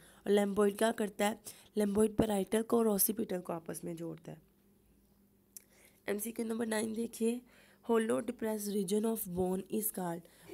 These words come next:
बोन का होलो और डिप्रेस रीजन क्या कहलाता है? बोन का जो होलो और डिप्रेस रीजन होता है उसे हम बोन का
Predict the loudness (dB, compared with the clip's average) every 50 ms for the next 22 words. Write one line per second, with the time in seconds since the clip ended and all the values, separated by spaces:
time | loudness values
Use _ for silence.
0 | -8 -2 0 2 2 2 2 0 0 -2 -2 0 0 0 2 2 2 2 2 2
1 | 0 -2 -4 -8 -14 -6 -4 -4 0 2 2 2 2 2 0 0 0 -2 -2 0
2 | 0 0 0 0 0 -2 -4 -4 -2 -2 -2 -2 -2 -2 -2 -2 -2 0 -2 -4
3 | -4 -6 -6 -8 -8 -8 -10 -14 -20 -20 -20 -20 -20 -14 -6 -2 0 0 0 0
4 | -2 -2 -2 0 0 0 0 2 2 2 2 2 0 0 0 -2 -2 -2 0 0
5 | -2 0 -2 -2 -2 -2 -2 -2 -2 -4 -4 -4 -4 -4 -6 -6 -6 -6 -6 -4
6 | -4 -6 -6 -6 -6 -6 -6 -6 -6 -6 -6 -6